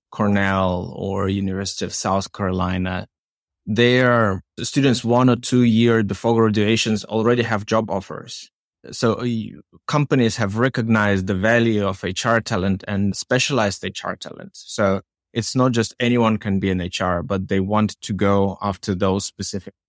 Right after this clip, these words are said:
specific talents. C O Es are being staffed with I O psychs and people know how to program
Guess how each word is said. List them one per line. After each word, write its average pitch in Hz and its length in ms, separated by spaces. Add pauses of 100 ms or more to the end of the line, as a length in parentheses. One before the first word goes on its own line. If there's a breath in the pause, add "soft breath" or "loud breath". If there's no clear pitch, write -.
(140)
specific 101 200
talents. - 500 (520)
C 160 340
O 147 100
Es 127 560 (100)
are 110 120
being 101 280
staffed - 720
with 95 500
I 110 160
O 107 60
psychs - 640 (440)
and 101 220
people 107 340
know 101 260
how 98 360
to 101 380
program 98 720